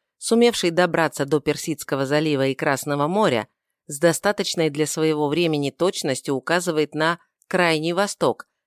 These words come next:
как на родину гвоздики, и также уверенно отмечает, что купцы запасаются ею на рынках Цейлона. Впрочем, трудно винить европейцев, если для куда более близких к искомым землям китайцев и индийцев –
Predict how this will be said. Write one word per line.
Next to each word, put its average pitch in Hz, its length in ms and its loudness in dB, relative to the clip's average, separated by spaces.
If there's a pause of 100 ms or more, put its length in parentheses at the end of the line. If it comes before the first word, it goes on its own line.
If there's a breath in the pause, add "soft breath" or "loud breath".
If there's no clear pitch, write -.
как 160 200 -2
на 147 160 0
родину 147 360 -2
гвоздики, 143 680 -2 (260)
и 190 100 -4
также 196 320 2
уверенно 151 500 2
отмечает, 139 680 -2 (260)
что - 240 -2
купцы - 380 -4
запасаются 147 680 0
ею 180 440 -2 (240)
на 208 180 2
рынках 143 400 0
Цейлона. 156 600 -2 (1300)
Впрочем, 160 600 2
трудно 175 420 2
винить 147 380 0
европейцев, 147 840 0 (260)
если 190 360 2
для 170 180 2
куда 185 280 2
более 170 320 2
близких 170 560 -4 (220)
к - 60 -4
искомым 156 460 2
землям 139 380 2
китайцев 147 600 -2
и 156 80 0
индийцев – 160 600 -2